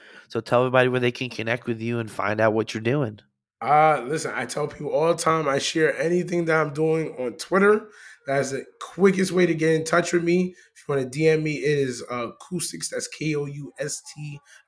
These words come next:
Speaker 2: I C S. Uh, I also stream on Twitch, so it's the same name, Koustiks. Uh,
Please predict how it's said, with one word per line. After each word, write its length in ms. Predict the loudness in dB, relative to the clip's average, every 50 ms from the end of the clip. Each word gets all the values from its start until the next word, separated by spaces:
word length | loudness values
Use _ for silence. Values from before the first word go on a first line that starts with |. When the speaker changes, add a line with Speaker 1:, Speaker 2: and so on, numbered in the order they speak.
| -4
Speaker 2:
I 200 | 0 0 0 0
C 360 | 0 -4 -8 -8 -10 -10 -12 -10 -6
S. 420 | -2 -2 -2 -2 -4 -8 -12 -16 -18 _ _ _ _ _ _
Uh, 300 | -6 -4 -4 -2 -2 -4 -2 -2
I 80 | -2
also 320 | 0 0 0 0 0 -2 -2
stream 480 | -4 -4 -6 -4 -2 0 0 0 -2 -4 _
on 320 | -2 2 2 4 2 2 0
Twitch, 560 | -4 -4 0 2 2 2 0 -6 -12 -14 -16 _ _ -20 _ _
so 320 | -12 -6 -2 0 0 0
it's 200 | 0 -2 -2 -4
the 80 | -2 -2
same 400 | 0 2 2 2 0 0 0 0
name, 260 | -2 -2 -2 -4 -6
Koustiks. 720 | -10 -12 -10 -8 -8 -8 -6 -8 -10 -10 -10 -12 -14 -14 -16 _ _ _ _ _ _
Uh, 180 | -10 -8 -8